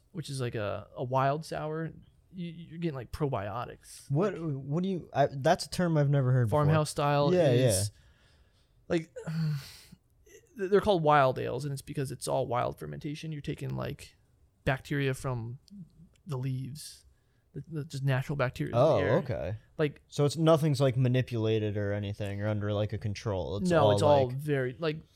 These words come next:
Speaker 1: the one, one of my favorite breweries in Poughkeepsie, Plan B Farm Brewery.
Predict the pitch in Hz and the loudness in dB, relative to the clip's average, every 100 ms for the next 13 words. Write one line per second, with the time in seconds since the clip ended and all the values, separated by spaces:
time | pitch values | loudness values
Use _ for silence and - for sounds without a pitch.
0 | 185 170 165 175 175 190 190 175 - 190 | -4 -2 0 0 0 -2 0 -2 0 2
1 | 185 175 180 175 160 156 - 156 156 156 | 2 2 2 2 0 -4 -4 -6 -6 -4
2 | 151 147 147 143 139 135 135 135 127 120 | 0 2 2 0 -2 -2 -2 -2 -2 -4
3 | 127 131 | -4 -6